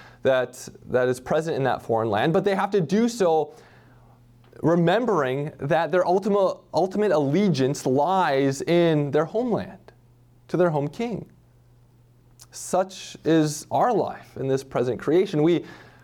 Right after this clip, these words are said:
we shouldn't despise the common blessings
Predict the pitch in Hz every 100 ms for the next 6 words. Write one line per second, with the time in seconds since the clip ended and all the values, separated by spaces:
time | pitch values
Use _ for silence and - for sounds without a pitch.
0 | - - 262 233 208 - - 151 190 151
1 | 139 190 196 - - - _ _ - -
2 | _ - - - - 143 180 160 151 139
3 | 143 - 147 131 120